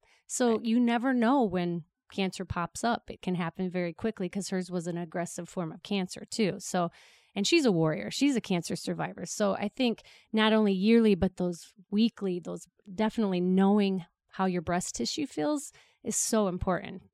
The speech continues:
Speaker 1: to know.
Speaker 2: Right. And that's how I define breast aware. That's how y-, you have to know what your breasts feel like, and you have to be okay with feeling them each month without getting super excited about something. But if something changes, what's the harm in getting it checked out?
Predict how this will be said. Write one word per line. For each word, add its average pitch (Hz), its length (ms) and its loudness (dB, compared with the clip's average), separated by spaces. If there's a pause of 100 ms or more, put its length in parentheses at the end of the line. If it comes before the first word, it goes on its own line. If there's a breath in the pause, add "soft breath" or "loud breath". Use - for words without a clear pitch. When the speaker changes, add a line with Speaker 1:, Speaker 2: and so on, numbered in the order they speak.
(140)
Speaker 1:
to - 100 -4
know. 170 340 0 (380)
Speaker 2:
Right. 185 200 0
And 175 120 -2
that's 196 200 0
how 190 160 0
I 170 100 2
define 160 540 -4
breast - 280 -6
aware. 147 360 -8 (120)
That's 185 300 0
how 165 200 0
y-, 202 300 -12
you 180 220 -6
have 185 400 0
to 175 100 -8
know 160 180 -6
what 156 260 -2
your 165 160 -6
breasts 151 340 -6
feel 160 200 -4
like, 101 260 -6
and 160 160 -6
you 156 100 -4
have 165 260 -2
to 165 120 -4
be 156 380 -4 (460 soft breath)
okay 196 440 0
with 165 220 -6
feeling 165 380 -6
them 156 200 -6
each 156 240 -10
month 160 180 -10
without 151 380 -4
getting 160 420 -2 (300 soft breath)
super 320 340 0
excited 175 560 2
about 175 260 0
something. 202 380 -4
But 202 160 -2
if 226 120 -4
something 262 520 -4
changes, 208 580 -6
what's 226 380 -8
the 196 120 -4
harm 180 300 -2
in 165 120 -8
getting 160 280 -6
it - 140 -14
checked - 320 -12
out? 73 260 -8